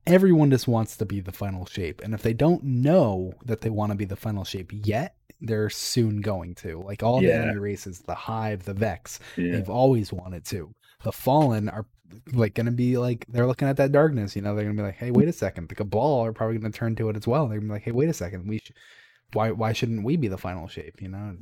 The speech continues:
Speaker 2: Mm-hmm.
Speaker 1: Um, the light, the dark, the Ahamkara, just everything. Everything wants that, that end game.
Speaker 2: You know, that's funny 'cause, um,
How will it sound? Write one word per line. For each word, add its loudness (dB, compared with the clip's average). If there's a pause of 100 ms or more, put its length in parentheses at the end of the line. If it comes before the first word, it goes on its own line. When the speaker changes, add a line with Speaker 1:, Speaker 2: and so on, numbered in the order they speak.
(180)
Speaker 2:
Mm-hmm. -10
Speaker 1:
Um, -8 (340)
the -8
light, 2
the -2
dark, 2
the -8
Ahamkara, -2
just -16
everything. -4 (160)
Everything -8
wants -2
that, -6 (140)
that -10
end -6
game. -12 (840)
Speaker 2:
You 12
know, 12
that's 10
funny 10
'cause, 4
um, 4